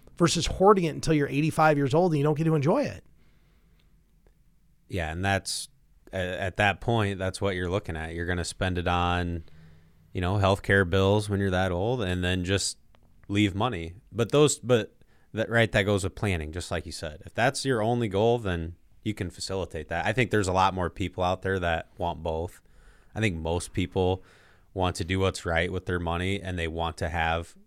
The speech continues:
Speaker 2: the lifestyle they want today, and that is, it, it is achievable. It's not, to me, it's not one or the other. I think you can absolutely do both.
Speaker 1: Do you wanna know how achievable it really is? It's about three hours of planning.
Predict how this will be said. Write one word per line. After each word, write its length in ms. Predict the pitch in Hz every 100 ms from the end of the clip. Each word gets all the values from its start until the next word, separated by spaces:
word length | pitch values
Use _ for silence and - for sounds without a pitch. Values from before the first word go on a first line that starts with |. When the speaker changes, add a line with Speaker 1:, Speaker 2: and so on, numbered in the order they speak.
| -
Speaker 2:
the 100 | 87
lifestyle 540 | 80 80 - 92 87
they 100 | 85
want 340 | 82 85 85 -
today, 520 | 101 80 78 87 -
and 140 | 98 107
that 140 | 113
is, 240 | 127 98 -
it, 200 | 117 117
it 280 | - 117
is 160 | 117 95
achievable. 600 | 85 101 90 80 80 80
It's 180 | 82 -
not, 280 | 101 95 - - - -
to 100 | 117
me, 160 | 120 110
it's 140 | -
not 220 | 104 92
one 200 | 92 92
or 40 | 85
the 140 | 82
other. 300 | 80 80 - -
I 80 | 90
think 220 | 101 87
you 100 | 90
can 120 | 87
absolutely 540 | 85 90 - 90 82 85
do 140 | 85
both. 400 | 80 80 80 - _ - 139
Speaker 1:
Do 80 |
you 60 | 143
wanna 160 | 147 147
know 60 |
how 200 | 135 147
achievable 520 | 123 - 139 120 139
it 40 | 117
really 300 | 117 123 101
is? 400 | 120 147 - - -
It's 140 | -
about 200 | 143 127
three 220 | - 123
hours 240 | 98 95 -
of 60 |
planning. 400 | 80 85 - 117